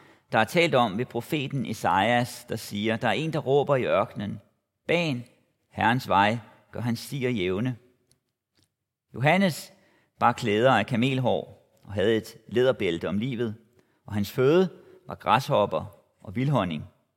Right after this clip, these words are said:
Da drog Jerusalem og hele Judæa og hele Jordanegnen ud til ham, og de blev døbt af ham i Jordanfloden,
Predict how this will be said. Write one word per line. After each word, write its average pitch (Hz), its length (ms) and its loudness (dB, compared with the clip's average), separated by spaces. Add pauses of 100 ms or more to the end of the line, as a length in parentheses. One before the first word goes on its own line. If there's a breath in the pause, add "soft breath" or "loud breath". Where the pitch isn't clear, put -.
(1040)
Da 143 100 6
drog 196 300 4
Jerusalem 160 560 2
og 113 60 2
hele 143 260 0
Judæa 131 540 2
og 123 80 2
hele 160 280 0
Jordanegnen 120 800 0
ud 185 140 0
til - 180 -2
ham, 104 280 -2 (800)
og 110 80 -16
de 123 80 -12
blev 131 120 -8
døbt 147 300 0
af 113 140 4
ham 117 220 0 (480)
i 113 100 -12
Jordanfloden, 98 800 -4